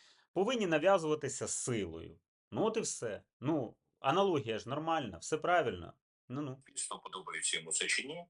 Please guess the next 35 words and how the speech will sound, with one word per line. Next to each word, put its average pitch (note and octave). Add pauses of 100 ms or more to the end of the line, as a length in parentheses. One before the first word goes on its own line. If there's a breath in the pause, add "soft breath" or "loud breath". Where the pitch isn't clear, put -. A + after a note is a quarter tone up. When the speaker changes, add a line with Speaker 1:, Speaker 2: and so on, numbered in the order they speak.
(540 loud breath)
Speaker 2:
Е, F#2+
тим C#3+
паче, C3+
що -
ми F#2+
знаємо, A#2
що -
таки E2
більшість -
людей F2
в D#2+
Україні E2+
це -
патріоти, -
а F2
ті, G2
хто -
не F#2
патріоти, D3+
мають -
звикнути F#2+
ними D#2+ (160)
бути. E2+ (220)
Якщо -
не F2+
добровільно, F#2+
значить -
вже -
в -
такому -
от, -
в -
плані F2
державного F2+
примусу. -